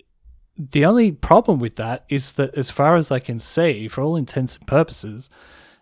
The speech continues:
Chris has joined Don Callis's family. So, you know, we're getting these like, "Oh, next week Chris will have to talk to the J S," and next week Chris is talking to the J S, or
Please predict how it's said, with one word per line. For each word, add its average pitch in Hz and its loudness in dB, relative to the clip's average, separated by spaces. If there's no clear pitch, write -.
Chris - 2
has 147 0
joined 135 -2
Don 147 2
Callis's 143 0
family. 135 -6
So, 135 2
you 147 -2
know, 143 2
we're 135 2
getting 170 4
these 139 2
like, 113 -8
"Oh, 110 -6
next 135 -4
week 120 -6
Chris - -2
will 120 -6
have 123 -6
to - -10
talk 127 -2
to - -6
the 107 -16
J 117 -6
S," 123 -4
and 107 -12
next 151 -2
week 127 -6
Chris - -2
is 127 -4
talking 131 -4
to 120 -8
the 113 -10
J 120 -4
S, 127 -4
or 107 -10